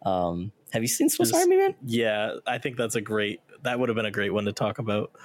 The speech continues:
Speaker 1: Oh yeah, because it's like, <laughs> you know, it, it commits to the fucking bit, man.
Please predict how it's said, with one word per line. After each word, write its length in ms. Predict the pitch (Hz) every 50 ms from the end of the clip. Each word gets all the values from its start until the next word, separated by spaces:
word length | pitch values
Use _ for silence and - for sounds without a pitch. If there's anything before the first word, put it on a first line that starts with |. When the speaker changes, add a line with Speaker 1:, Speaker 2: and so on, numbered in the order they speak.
| - - -
Speaker 1:
Oh 300 | 127 139 139 139 135 135
yeah, 220 | 123 113 104 98
because 360 | - - 123 - 156 143 135
it's 180 | 147 139 143 151
like, 440 | 151 135 117 104 98 - - - - _ _ _ - - -
<laughs> 360 | - - - _ _ _ -
you 120 | - 127 123
know, 140 | 117 110 -
it, 220 | - 127 127 - -
it 180 | 120 113 - -
commits 840 | - - - 120 117 113 113 117 127 135 135 - - - - -
to 140 | - - 127
the 140 | 110 107 104
fucking 680 | - - - 110 107 - 117 104 104 101 98 95 98 - _
bit, 300 | - 110 104 98 - - _ _ - _ -
man. 520 | 104 90 82 80 80 82 82 85 101 107